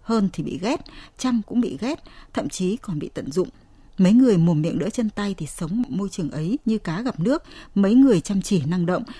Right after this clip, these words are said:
thì bị trù dập, bắt nạt, không có chữ công bằng ở đó đâu bạn ạ.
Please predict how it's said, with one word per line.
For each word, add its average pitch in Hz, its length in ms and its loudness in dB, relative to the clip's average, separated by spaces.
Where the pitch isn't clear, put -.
thì 170 120 -10
bị 147 120 -6
trù 151 220 -8
dập, 156 200 -6
bắt 226 160 -6
nạt, 185 240 -4
không 202 240 -4
có 180 100 -6
chữ 180 280 -4
công 226 180 2
bằng 170 200 -2
ở 143 60 -8
đó 147 240 -6
đâu 226 120 -6
bạn 160 200 -6
ạ. 160 120 -8